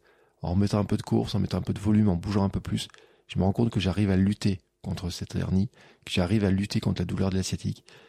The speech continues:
que j'arrive à, à me dire le message, il me dit, « Oui, euh, je t'écoute, mon corps, je t'écoute, mon cerveau, je, je fais attention, mais oui, je fais attention, mais je dois avancer, et je dois avancer, avancer, avancer, avancer. » Et, euh,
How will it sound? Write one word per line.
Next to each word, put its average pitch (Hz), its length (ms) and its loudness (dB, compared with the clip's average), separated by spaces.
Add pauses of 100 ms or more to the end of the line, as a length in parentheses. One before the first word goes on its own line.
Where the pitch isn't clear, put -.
(120)
que - 120 -6
j'arrive 101 360 2
à, 85 400 0
à 78 60 -4
me 95 60 0
dire 101 260 2
le 92 80 2
message, 98 380 0
il 92 60 -2
me 92 40 -2
dit, « 95 120 -2
Oui, 107 320 2
euh, 92 100 -4 (640)
je - 220 -8
t'écoute, - 500 -2 (240)
mon 95 220 0
corps, 95 340 -2
je - 40 -16
t'écoute, 117 460 -2
mon 95 100 0
cerveau, 101 540 -2
je, 92 120 -4 (100)
je - 120 -12
fais 92 100 -4
attention, 95 420 0 (420)
mais 95 100 2
oui, 110 140 4
je - 80 0
fais - 80 0
attention, 101 460 0 (280)
mais 95 80 -2
je 85 60 -2
dois 101 160 4
avancer, 98 460 -2 (320)
et 95 100 0
je 85 60 -2
dois 104 200 4
avancer, 95 500 -2 (500)
avancer, 92 640 -2
avancer, 82 360 -4
avancer. » 82 320 -6 (720)
Et, 104 300 6
euh, 92 160 4